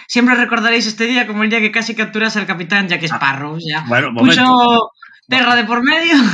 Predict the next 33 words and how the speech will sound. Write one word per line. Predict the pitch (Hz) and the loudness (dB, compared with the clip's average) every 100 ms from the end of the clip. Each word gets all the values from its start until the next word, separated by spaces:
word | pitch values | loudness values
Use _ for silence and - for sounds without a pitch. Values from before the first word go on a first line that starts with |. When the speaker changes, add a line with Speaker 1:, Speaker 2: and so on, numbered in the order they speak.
| 160 | 0
Speaker 2:
Bueno, | - 139 - | -2 -4 -4
sí, | - 135 | -2 0
bueno, | 120 127 | 0 -2
pero | 117 104 | -2 -2
quer | 123 | 0
dicir | 117 | 0
que | 113 113 | 0 -2
eso | 160 160 | -2 -4
que | |
fale, | 104 113 113 110 - _ _ - | -2 -2 0 -2 -4 _ _ -14
eso | 107 180 160 | -4 -2 -2
dicirlle | 107 110 98 | -2 -2 -2
ao | 92 | -2
fillo | - 190 139 | -2 0 -2
que, | 123 - _ _ | -4 -10 _ _
que, | - 95 | -12 -12
que | - - 104 | -10 -8 -4
fillo | 135 117 95 | 0 0 -2
que | 90 | -8
descastado, | 87 - - - 156 139 | -14 -14 -10 -2 0 0
mira | 110 101 - | -2 -4 -6
que | 98 - - _ _ | -8 -8 -16 _ _
facer | - 107 - | -10 -6 -6
que, | 92 95 90 | -6 -8 -10
que | - | -10
se | 98 | -8
vaya | 87 92 104 | -6 -2 -2
ao | 120 | 0
pai, | 170 160 151 | 2 2 0
etcétera, | 131 - 107 110 | -4 -6 -8 -4
etcétera, | 117 143 156 180 180 _ _ _ | -2 0 0 -2 -4 _ _ _
pero | - 117 113 117 | -4 0 0 -2
aquí, | 117 135 175 - | -2 -2 -2 -4